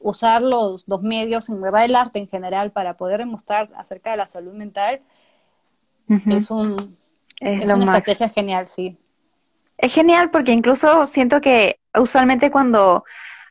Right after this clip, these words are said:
Speaker 2: ah, no sé, alguien está en una posición de vulnerabilidad, o en este caso tiene una habilidad diferente, ¿no? Ahí viene esta idea de ser un poco paternalista, ¿no? De verlo, "Ay, como el chiquito, el que no va a poder lograr
Speaker 1: Ujú.
Speaker 2: todo", pero creo que esa obra, por ejemplo, a mí también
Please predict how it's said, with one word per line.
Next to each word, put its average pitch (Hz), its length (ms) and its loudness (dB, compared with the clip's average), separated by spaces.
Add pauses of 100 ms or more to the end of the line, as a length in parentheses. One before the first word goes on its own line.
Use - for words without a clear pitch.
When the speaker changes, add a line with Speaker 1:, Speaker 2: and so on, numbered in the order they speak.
Speaker 2:
ah, 208 300 4
no 214 200 -2
sé, 247 160 4
alguien 254 260 4
está 247 220 2
en 233 100 2
una 240 500 2
posición 202 320 0
de 220 60 6
vulnerabilidad, 190 880 2 (220)
o 196 100 0
en 202 80 2
este 202 200 -2
caso 208 260 -2
tiene 208 160 -4
una 208 120 0
habilidad 185 400 0
diferente, 190 800 -2 (260)
¿no? 220 300 0
Ahí 226 200 6
viene 254 360 4
esta 254 380 4
idea 220 280 4
de 185 540 2
ser 220 200 -2
un 233 60 2
poco 233 200 2
paternalista, 214 840 0
¿no? 185 120 0
De 202 100 2
verlo, 214 220 2
"Ay, 254 300 6
como 233 180 -4
el 226 80 -4
chiquito, 247 640 -4
el 220 100 -2
que 226 160 -2
no 226 240 -2
va 247 60 4
a 240 60 0
poder 233 220 2
lograr 311 260 6
Speaker 1:
Ujú. 320 100 2
Speaker 2:
todo", 233 280 4
pero 208 280 2 (320)
creo 277 200 4
que 262 160 6
esa 262 320 4
obra, 254 240 6
por 240 120 0
ejemplo, 233 220 0
a - 20 2
mí 247 120 2
también 254 460 0